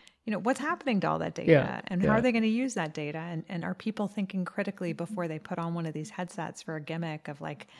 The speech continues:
Speaker 1: customized, you know, perfume scent to your brain activity?
Speaker 2: Yeah.
Speaker 1: Um,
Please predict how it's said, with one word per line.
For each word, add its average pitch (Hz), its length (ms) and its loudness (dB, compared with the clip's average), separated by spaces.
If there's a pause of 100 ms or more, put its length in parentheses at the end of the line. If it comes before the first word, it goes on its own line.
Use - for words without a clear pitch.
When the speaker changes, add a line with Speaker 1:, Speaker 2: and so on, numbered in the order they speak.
(340)
Speaker 1:
customized, 170 600 -6 (200)
you 170 160 -8
know, 151 220 -8 (340)
perfume 190 460 0
scent 180 300 -4
to 175 60 -6
your 156 120 -6
brain 202 260 0
activity? 156 460 -4
Speaker 2:
Yeah. 139 240 0 (440)
Speaker 1:
Um, 165 300 -4